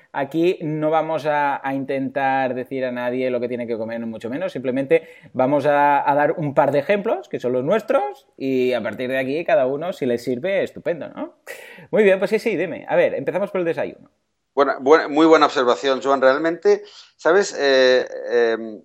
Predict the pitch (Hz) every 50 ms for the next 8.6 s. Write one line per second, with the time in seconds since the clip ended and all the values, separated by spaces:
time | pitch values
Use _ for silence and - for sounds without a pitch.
0 | _ _ - - 127 127 - - 131 - 165 165 151 131 143 - 156 143 127 139
1 | 131 123 131 139 143 135 127 135 139 135 - - 131 131 143 139 143 131 120 -
2 | - 123 120 123 131 127 147 147 147 147 127 - 120 120 117 113 113 110 107 107
3 | 104 101 90 67 - - _ _ - - 113 107 104 104 104 101 82 - - -
4 | 92 107 101 98 98 98 - - 107 110 151 151 143 135 135 143 185 202 214 214
5 | 190 - 80 90 113 117 117 113 110 107 110 107 104 113 117 110 110 104 - 110
6 | 107 117 113 131 131 170 196 196 170 - 139 123 - 147 147 156 165 139 127 147
7 | 165 160 - - 110 110 123 131 131 123 - - - 135 147 143 147 - - 135
8 | 139 143 143 127 117 113 117 127 147 170 185 185